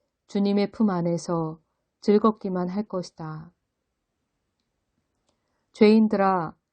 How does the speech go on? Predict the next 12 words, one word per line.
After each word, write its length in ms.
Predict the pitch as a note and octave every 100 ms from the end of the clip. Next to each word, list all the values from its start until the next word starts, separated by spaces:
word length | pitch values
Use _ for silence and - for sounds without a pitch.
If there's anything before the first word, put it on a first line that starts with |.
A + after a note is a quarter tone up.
| _
이 200 | G3+ G#3
땅에서 420 | G#3+ G#3 G3+ G#3
사라져라. 840 | F#3+ A#3 A3 G#3+ F3 E3 D#3+ D#3+ E3 _ _ _ _ _ _ _ -
악인들아, 840 | F#3+ A3 G3+ G3 F#3 F3+ E3 D#3+ - _ _ -
너희도 400 | F#3+ G3+ G#3+ G3+
영원히 440 | E3+ F#3 F#3 F#3+
사라져라. 800 | G3 G#3 G3+ F3+ D#3 D3+ D3+ F3 _ _ _ _ _ _ _ _ _ _ _ _ _ _ _ _ _ _ _ _ _ _ _ _ _ _ _ _ _ _ _ _ _ _ _ _ _ _ _ _ _ _ _ _ _ _ _ _ _ _
제이 580 | - G3 F#3+ - G3+ G#3
독서 720 | G#3 F3 - - F3+ D#3+ E3 _ _ _ _ _
사도행전 800 | - A#3+ A#3+ G#3 F#3 F#3+ F3+ -
이 160 | E3
장. 420 | D#3 D#3+ D#3 D#3